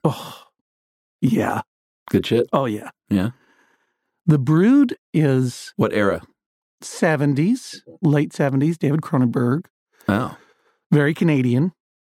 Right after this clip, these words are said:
Speaker 1: Uh, it was still, he was still working in Canada at the time. I, it was, I,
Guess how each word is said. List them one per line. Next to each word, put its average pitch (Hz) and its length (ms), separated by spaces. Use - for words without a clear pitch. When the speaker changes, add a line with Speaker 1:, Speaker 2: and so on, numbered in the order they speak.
Speaker 1:
Uh, 139 220
it 127 40
was 131 120
still, 151 260
he 139 80
was 131 120
still 147 180
working 135 260
in 127 120
Canada 113 320
at 104 80
the - 60
time. 139 440
I, - 100
it 233 80
was, 220 320
I, 190 100